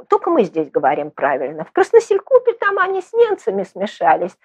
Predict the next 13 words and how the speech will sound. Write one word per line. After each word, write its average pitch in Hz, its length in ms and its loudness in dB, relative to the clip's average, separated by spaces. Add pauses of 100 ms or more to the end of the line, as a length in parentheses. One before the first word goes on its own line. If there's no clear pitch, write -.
(520)
у 440 80 4
них 370 220 4
испортился - 680 -6
язык. - 560 -20 (720)
Там, 440 360 2
э, 302 460 4
в 302 40 -12
Верхней 381 460 2
Тольке 285 800 4
они 392 300 -2
смешались 311 600 0
с - 40 -20
хантами, 175 720 -6